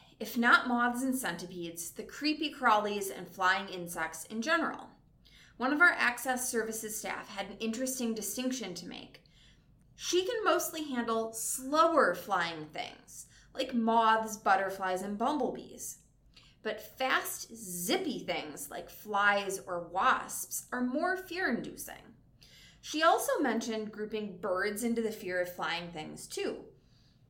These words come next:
The one reason she mentioned about how crows can remember humans that wronged them and even pass that knowledge on to the next crow generation, well, that just seems super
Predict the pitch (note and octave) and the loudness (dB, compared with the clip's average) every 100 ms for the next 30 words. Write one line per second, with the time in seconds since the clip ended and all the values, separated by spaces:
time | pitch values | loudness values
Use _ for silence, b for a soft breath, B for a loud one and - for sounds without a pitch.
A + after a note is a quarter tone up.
0 | _ _ - - - G3+ A3+ G#3 A3+ D4+ | _ _ -4 -4 -2 2 4 4 6 6
1 | F4 C#4+ C#4 B3+ A3+ G#3 G3+ D4 D4 E3 | 6 2 0 0 -2 -2 4 4 4 -2
2 | D#3+ E3 - F3+ F3+ E3 G3+ F#3 F#3+ A#3+ | -8 -10 -8 0 2 2 2 0 0 2
3 | A3+ A#3 G3+ - A#3+ G3+ F#3+ F3 E3+ G3+ | 4 6 4 -2 -6 -6 -4 -2 0 -2
4 | G#3 G#3 F#3+ F#3 G3+ A3 - E3 - E3+ | -4 -4 -6 -4 -2 -2 0 -2 0 0
5 | D3+ E3+ F3 G3+ G#3 G#3 F3 E3+ F3 E3+ | 0 -4 -4 -2 -2 -2 -8 -8 -8 -8
6 | E3+ D#3 - G3 E3+ F3+ F3 D#3+ E3+ F3+ | -4 -4 -2 2 2 2 -2 -2 0 -2
7 | F3 - D#3+ D#3 F3 F#3 F3 E3+ D3+ D#3 | -4 -10 -4 -4 -4 -6 -6 -4 -4 -6
8 | - - E3 E3 - G#3+ A3 A#3 A#3+ A#3+ | -12 -8 -4 -4 0 0 2 0 -2 -4
9 | D4 D4+ D#4 B B B - A#3+ A#3 - | -4 -6 -8 B B B -4 0 2 0
10 | - - _ _ G#3 A3+ - - A#4 - | -8 -20 _ _ -12 -10 -10 -6 -6 -2
11 | G#4+ F#4+ - - B3+ F#3 - | -2 0 0 -2 -2 -4 -6